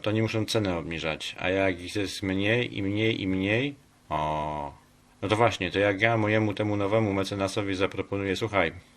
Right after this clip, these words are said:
jest taki temat, bo tych mecenasów za bardzo nie przybywa u nas w mieście, <laughs> nie mnożą się.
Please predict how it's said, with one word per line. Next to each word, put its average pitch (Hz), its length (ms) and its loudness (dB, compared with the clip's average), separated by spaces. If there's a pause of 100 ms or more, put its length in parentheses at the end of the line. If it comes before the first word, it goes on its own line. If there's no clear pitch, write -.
jest - 160 -6
taki 95 200 -4
temat, 90 420 -2 (600)
bo 87 140 -6
tych 95 120 -4
mecenasów 104 480 -2
za 101 120 2
bardzo 101 240 2
nie 117 140 2
przybywa 78 440 -6
u 80 40 -6
nas 78 180 -8
w - 40 -20
mieście, - 460 0 (420)
<laughs> - 400 -14
nie 123 180 6
mnożą 90 420 2
się. 80 300 -6